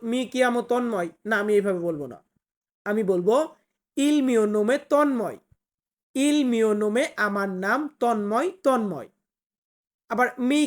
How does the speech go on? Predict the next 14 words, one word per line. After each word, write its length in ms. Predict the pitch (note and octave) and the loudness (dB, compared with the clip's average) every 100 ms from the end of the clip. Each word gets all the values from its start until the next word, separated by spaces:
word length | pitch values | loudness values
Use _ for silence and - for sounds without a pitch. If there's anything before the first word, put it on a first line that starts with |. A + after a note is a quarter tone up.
| - | 2
chiamo", 380 | A#3+ A3 A3+ D#4 B3+ | 2 2 2 -2 0
আমার 240 | A#3 A3 | 2 0
নাম, 200 | F#3+ D3+ F3 | -2 -6 -4
হ্যাঁ 160 | B3 | -2
মেয়েদের 300 | B3+ B3+ A#3 | 0 2 2
ক্ষেত্রে 240 | A#3+ G#3 G#3+ | 2 0 2
ওইটা 200 | G3 F#3+ | 2 0
ঠিক 160 | F3+ | -4
আছে, 240 | E3+ D3 A#2+ - _ | -6 -8 -14 -18 _
কিন্তু 200 | - C4 | -10 -6
ছেলেদের 400 | - B3+ B3 A#3+ | 0 0 2 -2
ক্ষেত্রে 240 | C4+ B3+ | -4 -2
হবে 160 | C4 C#4 - | -2 -4 -4
"Il 100 | B3 | -2